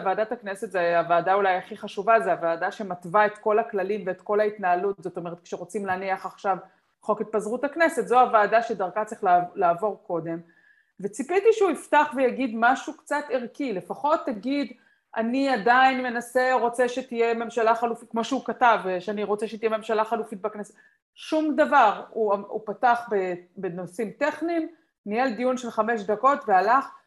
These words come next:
אמרתי לעצמי, "האיש הזה, אה, יעזוב את הזירה הציבורית עם כל ה-, כמו שאתה אומר, פוצ'י מוצ'י והמשכנתה והבעיות ופתח תקווה וההפגנות, הוא כאילו ישאיר לנו, הוא לא משאיר לנו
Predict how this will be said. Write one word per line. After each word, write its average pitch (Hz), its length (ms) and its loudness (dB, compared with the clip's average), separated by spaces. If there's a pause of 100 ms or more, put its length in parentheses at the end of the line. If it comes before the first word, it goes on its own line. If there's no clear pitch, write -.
(180)
אמרתי 277 340 0
לעצמי, 226 360 0
"האיש 269 300 -6
הזה, 233 420 -2 (200)
אה, 190 360 -6 (400)
יעזוב 208 380 2
את 247 120 -4
הזירה 196 600 2
הציבורית 233 640 -4
עם 208 140 -8
כל 311 300 2
ה-, 311 140 2 (180)
כמו 262 120 -2
שאתה 269 200 -2
אומר, 254 160 2 (100)
פוצ'י 262 260 -8
מוצ'י 269 420 -6
והמשכנתה 240 720 -2
והבעיות 208 640 2
ופתח 202 380 -8
תקווה 269 400 -4
וההפגנות, 202 800 -2 (500)
הוא - 80 -12
כאילו 330 240 0
ישאיר 320 460 -2
לנו, 311 200 2
הוא 294 320 -2
לא 277 80 2
משאיר 330 280 -2
לנו 320 180 -2